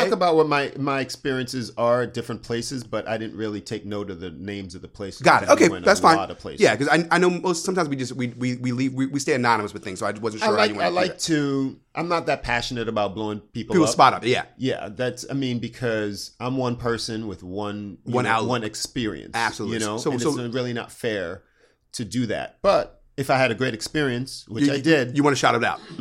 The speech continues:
Speaker 1: I, I do, always.
Speaker 2: Okay.
Speaker 1: You, you know, you, you want, you wanna give people credit for,
Speaker 2: When credit's
Speaker 1: you know,
Speaker 2: due.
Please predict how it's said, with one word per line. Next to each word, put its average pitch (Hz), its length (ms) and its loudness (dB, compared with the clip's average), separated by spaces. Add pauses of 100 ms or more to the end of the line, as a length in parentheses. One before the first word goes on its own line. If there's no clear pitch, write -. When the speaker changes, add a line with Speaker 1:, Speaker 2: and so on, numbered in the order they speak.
Speaker 1:
I, 147 160 6
I 139 140 4
do, 107 300 -6 (100)
always. 117 480 -2
Speaker 2:
Okay. 156 220 -6
Speaker 1:
You, 127 80 -4
you 123 220 -4
know, 110 200 -2
you, 117 260 -6
you 139 140 -6
want, 147 280 -6
you 139 120 -6
wanna 165 160 -4
give 131 260 -8
people 117 720 -6 (340)
credit - 500 -8
for, 90 460 -6
Speaker 2:
When 123 140 0
credit's 117 280 2
Speaker 1:
you 165 100 2
know, 113 80 -2
Speaker 2:
due. 85 40 -14